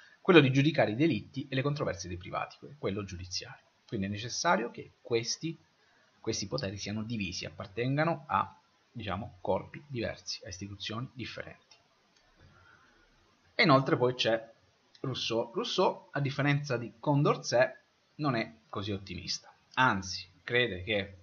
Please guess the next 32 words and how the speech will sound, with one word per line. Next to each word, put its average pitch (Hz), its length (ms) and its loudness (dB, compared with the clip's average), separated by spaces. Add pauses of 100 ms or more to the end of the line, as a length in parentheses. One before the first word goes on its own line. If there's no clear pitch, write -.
(160)
la 95 160 -4
società 95 720 2
in 95 100 -12
cui 110 160 -2
egli 110 120 -2
si 95 100 -10
trova 107 240 -2
a 170 40 -4
vivere 107 680 -2 (920)
sia 139 320 2
prof-, 98 240 -10 (440)
profondamente 123 540 0
caratterizzata 113 500 0
da, 107 340 -2 (520)
dall'ingiustizia 123 640 -4
e 101 40 -6
dalla 101 180 -2
diseguaglianza. 90 1000 -8 (260)
Prova 120 260 -2
ne 143 260 0
è - 120 -8 (480)
che - 120 -8
Rousseau - 600 -4
nel 101 260 -8
millesettecentocinquantacinque 117 1300 -6 (580)
pubblica 110 360 0
un'opera 120 360 6
che 95 100 -4
si - 80 -6
chiama 95 320 -4
Discorso 123 720 2
sull'origine 180 640 0